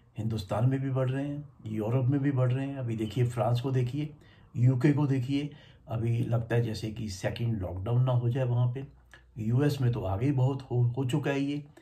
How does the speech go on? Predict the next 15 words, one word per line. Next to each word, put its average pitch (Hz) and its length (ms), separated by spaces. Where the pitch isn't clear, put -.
केसेस 127 260
जो 120 120
हैं 143 200
और, 92 180
और - 260
भी 135 120
बढ़ 123 200
रहे 131 180
हैं। 135 200
तो 214 100
दोस्तों 226 300
अभी 202 300
पूरी 156 320
दुनिया 135 460
में 110 340